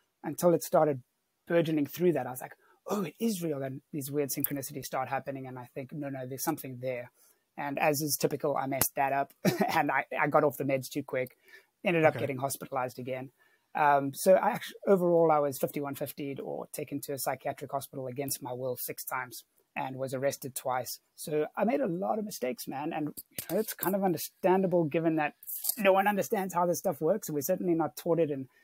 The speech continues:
Speaker 1: in middle school or high school. And so that's why it's my passion now to try to build maps that can allow people to navigate it better.
Speaker 2: Wow. Uh, and you're,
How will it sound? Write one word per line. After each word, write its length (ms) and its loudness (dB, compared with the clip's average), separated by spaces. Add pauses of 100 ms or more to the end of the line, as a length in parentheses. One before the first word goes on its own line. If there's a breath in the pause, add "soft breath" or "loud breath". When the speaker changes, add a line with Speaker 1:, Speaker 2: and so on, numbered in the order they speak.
(180)
Speaker 1:
in 140 -2
middle 160 4
school 260 -6
or 100 -8
high 140 -2
school. 380 -8 (260)
And 140 0
so 400 4 (240)
that's 260 -4
why 160 2
it's 140 -4
my 80 -2
passion 340 0
now 160 -2
to 100 -12
try 160 2
to 60 4
build 300 -2
maps 580 0
that 80 -16
can 140 -10
allow 240 -4
people 260 -8
to 60 -8
navigate 380 -8
it 120 -18
better. 240 -6 (960)
Speaker 2:
Wow. 600 2 (720 soft breath)
Uh, 460 10 (300)
and 160 8
you're, 220 8